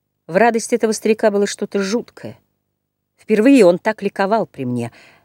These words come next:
и как ни мимолетно было это мгновение торжества, оно никогда не изгладится из моей памяти. «Сделайте одолжение, побудьте-ка здесь», добавил Гобсек.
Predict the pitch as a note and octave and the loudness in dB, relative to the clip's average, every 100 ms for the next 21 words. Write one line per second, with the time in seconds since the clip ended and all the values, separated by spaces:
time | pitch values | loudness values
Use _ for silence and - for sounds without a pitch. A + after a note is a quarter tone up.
0 | _ _ _ C#3+ F3+ - F#3 F#3 F#3+ C4+ | _ _ _ -4 -4 -2 0 2 4 2
1 | - F#3+ F3 D#3 - D3 C#3 D#3+ D#3+ C3+ | 0 -4 0 0 -2 -6 -2 0 0 0
2 | C3+ C#3 C3+ - - B2+ - - _ - | -2 -6 -8 -8 -6 -6 -6 -12 _ -4
3 | E3+ G#3 G#3 G3 C4+ C4 A#3 G#3 A#3+ F3+ | 0 2 2 2 2 2 2 2 2 2
4 | C3+ - B2+ B2+ C3+ C3+ - C3 A2+ - | -4 -10 -10 -6 -6 -4 -6 -6 -8 -14
5 | - _ _ _ _ _ _ _ _ _ | -20 _ _ _ _ _ _ _ _ _
6 | _ B2+ B2+ C4 B3 - A#3 A#3 G#3+ A3+ | _ -16 2 4 4 0 0 0 0 0
7 | D3+ C3 D3 D3 B3 - - A#3+ G#3 E3+ | -2 -4 -6 -4 -6 -6 -8 -6 -2 0
8 | C#3 B2+ C#3 C3+ C3+ C3 C#3 - - C3 | 0 0 -2 0 -2 -4 -6 -8 -10 -12
9 | _ | _